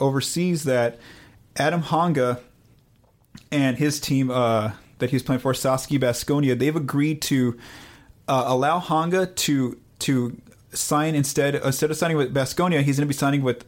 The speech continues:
F C Barcelona, which is still in Spain. It's kind of for the same exact deal, which was, uh, seven point five million euros for three years, which is about eight point eight million dollars, uh, in American dollars. But the interesting part of this new contract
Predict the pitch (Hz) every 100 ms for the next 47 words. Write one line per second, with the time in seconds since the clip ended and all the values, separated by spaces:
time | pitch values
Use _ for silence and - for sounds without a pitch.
0 | - 139 - 143 131 127 127 131 123 113
1 | 120 147 143 196 208 - 160 156 165 165
2 | - - - 147 - 175 175 160 143 160
3 | 156 147 139 135 131 131 135 139 - -
4 | - - 139 131 139 127 120 113 - 151
5 | 156 - 139 - 131 135 131 131 131 123
6 | 127 127 131 - 123 113 - 123 131 120
7 | 120 123 127 135 120 117 113 143 139 139
8 | 127 123 123 120 120 117 117 120 - -
9 | - - - 135 117 127 120 127 156 131
10 | 117 113 113 117 - - - - - -
11 | 139 143 139 - 185 190 196 208 180 -
12 | 175 165 - 165 156 175 202 - 123 117
13 | 117